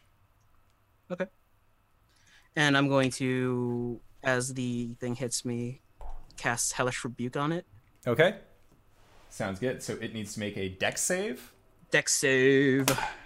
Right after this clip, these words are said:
Speaker 2: It got a twenty-one.
Speaker 1: Takes half.
Speaker 2: Okay.
Speaker 1: Uh, I don't have enough D tens for this. <laughs>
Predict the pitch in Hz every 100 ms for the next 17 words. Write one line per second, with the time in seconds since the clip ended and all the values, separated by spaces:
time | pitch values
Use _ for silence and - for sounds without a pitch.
0 | - - - - _ - - - _ _
1 | - - 143 139 143 143 - - 120 120
2 | 120 123 123 127 135 160 180 220 240 262
3 | 277 240 - - 220 214 214 196 147 104
4 | 85 85 - _ _ - _ _ _ _
5 | _ _ - _ - - 170 120 110 113
6 | - - 117 180 202 - _ _ _ _
7 | 185 185 202 196 185 175 - - 175 190
8 | 196 196 196 175 185 175 208 220 208 160
9 | 143 147 - - - - - - - -
10 | - - -